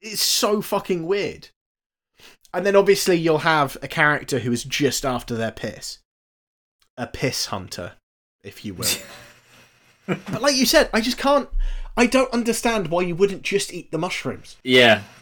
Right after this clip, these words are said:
Speaker 1: Unless the
Speaker 2: Yeah, I
Speaker 1: reindeers
Speaker 2: wa-
Speaker 1: ate them all, which maybe that's, maybe that's the thing. The mushrooms, uh, sorry, the mushrooms? <laughs> The mushrooms eating reindeer is, uh, The Last of Us,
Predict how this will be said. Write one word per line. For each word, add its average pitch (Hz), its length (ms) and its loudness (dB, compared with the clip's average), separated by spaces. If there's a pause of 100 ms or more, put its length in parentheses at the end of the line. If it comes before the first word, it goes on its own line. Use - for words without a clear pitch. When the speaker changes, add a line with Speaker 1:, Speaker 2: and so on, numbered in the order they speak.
(300)
Speaker 1:
Unless 196 220 2
the 196 100 6
Speaker 2:
Yeah, 175 60 8
I - 20 10
Speaker 1:
reindeers 160 300 6
Speaker 2:
wa- - 80 -6
Speaker 1:
ate 156 200 2
them 151 140 0
all, 110 360 0 (220)
which 131 200 -8
maybe 131 280 2
that's, - 460 -4 (200)
maybe 233 280 4
that's 196 240 2
the 165 80 -2
thing. 143 260 0 (240)
The 147 80 -2
mushrooms, 208 640 0
uh, 160 160 0
sorry, 127 200 -4
the 104 80 -10
mushrooms? 175 400 -6 (500)
<laughs> - 240 -10
The - 60 0
mushrooms 180 420 4
eating 151 260 0
reindeer 131 420 2
is, 104 160 -8
uh, 113 280 -4 (400)
The - 80 -14
Last - 280 -2
of 95 80 -10
Us, - 180 -12